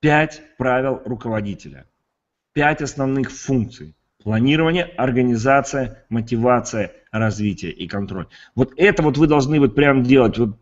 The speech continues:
от-, закрыли глаза, "Так, что я сейчас делаю? Планирую, окей, я мотивирую, я развиваю, я контролирую". Это у вас должно быть. Н-, нельзя, чтобы существовало что-то одно без другого. Без контроля анархия, без организации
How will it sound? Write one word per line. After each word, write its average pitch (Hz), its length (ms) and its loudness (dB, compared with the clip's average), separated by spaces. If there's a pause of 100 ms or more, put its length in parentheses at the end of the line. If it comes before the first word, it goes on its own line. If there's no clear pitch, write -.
(180)
от-, 123 240 -6
закрыли 147 400 0
глаза, 113 180 0
"Так, 110 220 -2
что - 180 -4
я 127 60 2
сейчас 107 140 -4
делаю? 92 200 -6
Планирую, 107 460 -2
окей, 107 220 -6
я 95 100 -2
мотивирую, 113 540 -2 (280)
я 117 140 2
развиваю, 117 400 0
я 104 80 0
контролирую". 120 560 -2 (300)
Это 151 240 0
у 156 40 2
вас 143 120 2
должно 147 280 2
быть. 127 260 2 (260)
Н-, 127 180 0 (120)
нельзя, 160 580 4
чтобы 151 260 -2
существовало 143 420 -2
что-то 131 300 -2
одно 131 200 -2
без 120 160 -2
другого. 104 440 -2
Без 151 200 0
контроля 156 540 2
анархия, 95 580 -4 (220)
без 139 160 0
организации 151 1000 2